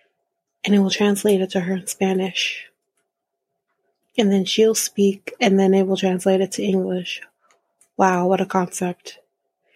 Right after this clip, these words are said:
Until she learns how to speak English. Like, I think people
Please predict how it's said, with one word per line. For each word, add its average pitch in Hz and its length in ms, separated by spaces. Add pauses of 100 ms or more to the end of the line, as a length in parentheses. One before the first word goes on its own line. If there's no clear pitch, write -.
(300)
Until 247 260
she 254 280
learns 214 340
how 202 100
to - 60
speak - 400
English. - 380
Like, 202 260 (1000)
I 208 60
think 262 280
people 196 540